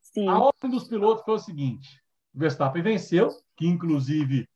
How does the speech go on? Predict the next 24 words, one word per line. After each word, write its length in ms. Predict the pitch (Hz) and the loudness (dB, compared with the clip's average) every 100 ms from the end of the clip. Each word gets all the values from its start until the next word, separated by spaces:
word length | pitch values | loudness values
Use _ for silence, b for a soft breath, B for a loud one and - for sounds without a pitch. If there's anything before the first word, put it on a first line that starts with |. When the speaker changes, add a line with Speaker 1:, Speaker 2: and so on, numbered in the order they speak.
| _ | _
Speaker 2:
ampliou 500 | 143 151 139 143 147 | -6 -6 -2 0 2
a 40 | 185 | 2
vantagem 420 | 151 135 147 135 | 0 0 -2 -2
do 60 | 131 | -2
Mundial, 340 | 131 120 170 | -4 -4 -6
daqui 160 | 170 151 | -6 -8
a 40 | |
pouquinho 280 | 135 135 131 | -10 -8 -8
já 80 | 127 | -8
falar 220 | 120 117 | -10 -10
a 40 | |
pontuação, 760 | 117 120 117 110 - 139 208 226 _ _ _ _ | -10 -14 -14 -14 -8 -4 -4 -6 _ _ _ _
com 160 | 139 | -8
Hamilton 320 | 113 165 151 135 | -4 -4 -4 -8
em 40 | |
segundo, 640 | - 90 156 214 202 - _ | -12 -8 -6 -4 -6 -10 _
Pérez 320 | 170 180 147 | -4 -2 -2
em 100 | 135 | -4
terceiro, 520 | 135 - _ 135 190 | -6 -14 _ -8 -6
né? 80 | 147 | -8
Mais 300 | 120 135 180 | -6 -6 -6
uma 160 | 156 131 | -8 -8
vez 260 | 123 151 113 | -6 -6 -6
aí 160 | 135 | -8